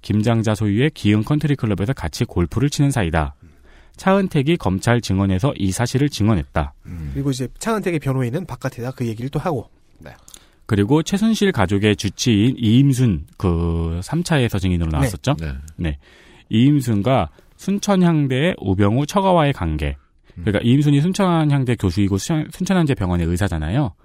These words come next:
Speaker 1: 우병우의 장인인 이상달이 순천향대에 기부도 많이 하고,
Speaker 2: 음.
Speaker 1: 또 순천향대 총장이 이상달 추도식에도 참석한다는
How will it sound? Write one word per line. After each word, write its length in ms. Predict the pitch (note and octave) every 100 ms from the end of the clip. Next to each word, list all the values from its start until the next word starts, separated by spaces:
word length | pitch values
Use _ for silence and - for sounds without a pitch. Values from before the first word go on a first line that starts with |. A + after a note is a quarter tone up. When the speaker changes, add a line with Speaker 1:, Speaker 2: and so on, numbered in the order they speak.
| - - _ _ _
Speaker 1:
우병우의 600 | A2+ C3 E3+ E3+ D#3 C#3+
장인인 540 | - F#2 G2+ G#2+ G#2+
이상달이 680 | F2+ G2 C3 A#2 F#2 B2+ F#2+ - _ _
순천향대에 580 | - G3+ G#3 F#3+ E3 C#3+
기부도 380 | - G#2+ C3 C#3
많이 240 | D#2 E2
하고, 480 | G#2 G#2+ D3 B2 D#2+
Speaker 2:
음. 280 | F#2+ D#2+ C#2+
Speaker 1:
또 220 | G#2+ G2+
순천향대 500 | G#2 F3+ G3 F3+ D#3
총장이 560 | C3+ G3 G3 D#3+ D#3 G#3 -
이상달 400 | F#2+ F#2+ F2+ F2+
추도식에도 480 | F#3 G#3 - C#3+
참석한다는 800 | A#2 E3+ F#3+ - D3 A2 F#2 D#2